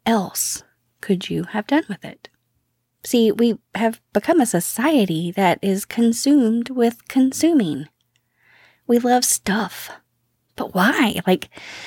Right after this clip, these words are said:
why? To keep up with the Joneses?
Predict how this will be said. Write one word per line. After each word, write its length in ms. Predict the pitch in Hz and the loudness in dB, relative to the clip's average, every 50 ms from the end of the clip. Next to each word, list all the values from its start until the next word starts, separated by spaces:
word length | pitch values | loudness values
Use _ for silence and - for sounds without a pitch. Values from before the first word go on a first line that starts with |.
| - - - - - - - - - - - _ _ _ - | -16 -16 -16 -16 -16 -16 -18 -18 -20 -20 -20 _ _ _ -2
why? 540 | - 214 233 285 262 208 180 175 170 156 - _ _ _ _ _ _ _ _ _ _ _ - | 2 2 4 4 4 2 0 -2 -6 -8 -12 _ _ _ _ _ _ _ _ _ _ _ -2
To 80 | - | -2
keep 260 | 220 - 233 220 - 202 | 0 2 2 2 2 2
up 140 | 190 - | 0 0
with 100 | 220 208 | 0 -2
the 80 | - 185 | -2 0
Joneses? 800 | - - 151 147 165 190 - - 330 359 381 381 - - - | 0 0 0 0 0 -2 -2 -2 -2 -2 -2 -4 -6 -10 -12